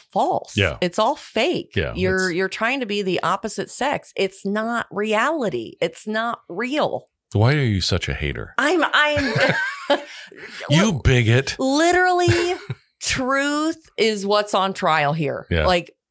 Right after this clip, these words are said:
Speaker 1: you see it everywhere.
Speaker 2: Yeah.
Speaker 1: When your eyes are open to it, you just see it for what it is.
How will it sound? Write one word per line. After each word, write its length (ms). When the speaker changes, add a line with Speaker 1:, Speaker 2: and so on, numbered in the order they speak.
Speaker 1:
you 220
see 380
it 180
everywhere. 760
Speaker 2:
Yeah. 220
Speaker 1:
When 160
your 160
eyes 300
are 120
open 320
to 160
it, 80
you 80
just 220
see 80
it 80
for 100
what 120
it 100
is. 260